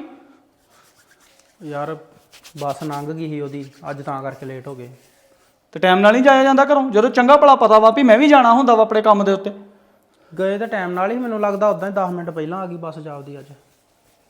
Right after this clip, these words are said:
Speaker 2: ਪਹਿਲਾਂ ਆ ਗਈ ਬੱਸ? ਜਦੋਂ ਤੁਹਾਨੂੰ ਸਾਰਾ ਕੁਝ ਪਤਾ ਵਾ, ਬੰਦਾ ਆਪਣੇ ਟਾਈਮ ਦੇ ਨਾਲ ਤੁਰਦਾ ਵਾ, ਪਰ ਨਾ, ਬੈਠੇ ਰਹਿਣਾ ਘਰ, ਫੈਸ਼ਨ ਹੀ ਨਹੀਂ ਮੁੱਕਦੇ।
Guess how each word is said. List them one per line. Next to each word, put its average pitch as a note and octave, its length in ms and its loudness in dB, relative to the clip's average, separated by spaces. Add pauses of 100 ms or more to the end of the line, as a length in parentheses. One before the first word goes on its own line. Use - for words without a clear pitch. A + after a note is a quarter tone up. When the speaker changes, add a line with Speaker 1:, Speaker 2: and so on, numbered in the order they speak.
(320)
Speaker 2:
ਪਹਿਲਾਂ A#2+ 340 -12
ਆ A2+ 80 -12
ਗਈ A#2 140 -14
ਬੱਸ? B2+ 260 -10 (680)
ਜਦੋਂ C#3+ 160 -4
ਤੁਹਾਨੂੰ F3 240 -2
ਸਾਰਾ G#3+ 320 0
ਕੁਝ G3 220 0
ਪਤਾ D3+ 280 2
ਵਾ, C3 240 -4 (140)
ਬੰਦਾ D#3 200 2
ਆਪਣੇ F3+ 180 0
ਟਾਈਮ E3 320 2
ਦੇ D#3+ 100 2
ਨਾਲ E3+ 160 6
ਤੁਰਦਾ D#3+ 360 2
ਵਾ, E3 260 -2 (800)
ਪਰ D3 120 -6
ਨਾ, E3+ 320 4 (380)
ਬੈਠੇ D#3 300 -2
ਰਹਿਣਾ G3 200 6
ਘਰ, A3 280 4 (500)
ਫੈਸ਼ਨ E3+ 320 2
ਹੀ C4 60 4
ਨਹੀਂ C#4 100 4
ਮੁੱਕਦੇ। C4 400 6